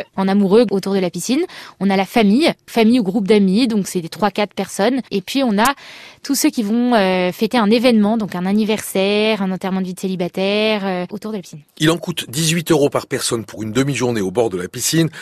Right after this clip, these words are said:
Speaker 2: avec des tarifs spéciaux pour les enfants. Des gens qui ne partent pas trop en vacances la plupart du temps. L'idée est arrivée au bon moment.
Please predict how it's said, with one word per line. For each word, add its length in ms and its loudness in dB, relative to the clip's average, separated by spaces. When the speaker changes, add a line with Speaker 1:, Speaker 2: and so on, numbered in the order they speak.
Speaker 2:
avec 180 -12
des 120 -14
tarifs 280 -4
spéciaux 440 -2
pour 140 -18
les 160 -8
enfants. 380 0
Des 100 -4
gens 160 2
qui 140 -10
ne 60 -8
partent 340 -8
pas 80 0
trop 300 -4
en 100 0
vacances 480 0
la 80 0
plupart 320 -2
du 140 -10
temps. 180 2
L'idée 460 2
est 200 -4
arrivée 520 0
au 140 -4
bon 260 2
moment. 320 -2